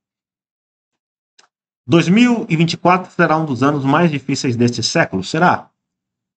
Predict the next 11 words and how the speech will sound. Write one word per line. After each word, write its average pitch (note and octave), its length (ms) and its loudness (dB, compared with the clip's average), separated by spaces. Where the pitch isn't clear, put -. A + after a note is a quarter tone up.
E E3 100 4
embora A3 280 4
a - 20 0
atividade C#3 460 0
vulcânica B2 540 0
não C3 120 0
seja A#2+ 440 0
incomum A#2 580 0
para A#2 140 0
alguns G#2+ 260 -2
países, G#2+ 640 -6